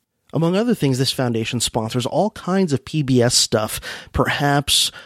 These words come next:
most conspicuously, they've been sponsoring the work of Ken Burns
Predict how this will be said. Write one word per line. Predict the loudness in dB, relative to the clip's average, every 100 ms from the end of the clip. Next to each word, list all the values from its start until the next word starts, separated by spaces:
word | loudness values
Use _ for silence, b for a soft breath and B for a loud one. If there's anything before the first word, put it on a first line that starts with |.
| B -2
most | 0 2 2 0
conspicuously, | 0 0 2 0 2 2 2 0 2
they've | 2 2
been | 2 0
sponsoring | 0 0 2 2 2 2 2
the | 0
work | 0 2 2 2
of | 0 0 -4 B B B
Ken | -6 0 2 4
Burns | 2 2 -2 -2 -2